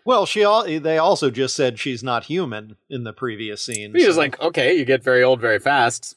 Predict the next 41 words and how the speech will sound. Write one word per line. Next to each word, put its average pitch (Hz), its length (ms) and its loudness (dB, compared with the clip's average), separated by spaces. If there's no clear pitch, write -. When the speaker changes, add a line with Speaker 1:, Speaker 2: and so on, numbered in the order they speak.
Speaker 2:
Normally 147 440 4
you'd 131 180 2
say 123 160 2
she'd 117 220 -6
get 123 220 -2
very 127 280 4
old 120 180 0
very 110 220 0
fast 110 320 0
and 107 180 -10
then 92 160 -6
die, 101 340 0
and 101 280 -4
then 104 180 -2
you'd 98 140 -6
go, 92 260 -4
"Oh, 117 160 -2
shit." 98 440 -2
But, 117 140 0
uh, 131 100 0
but 110 140 -6
she's 117 180 -2
just, 113 340 -6
she'll 120 140 -2
get 110 200 0
very 110 200 0
old 101 180 0
very 92 180 -6
fast. 104 500 -6
The 107 160 -2
end. 95 340 -8
Okay, 165 420 -2
so 139 220 -8
she'll 131 200 -8
be 135 340 -4
geriatric, 117 800 0
but 92 180 -8
so 101 280 -6
who 113 160 -8
cares? 110 360 -8
Like, 82 200 -16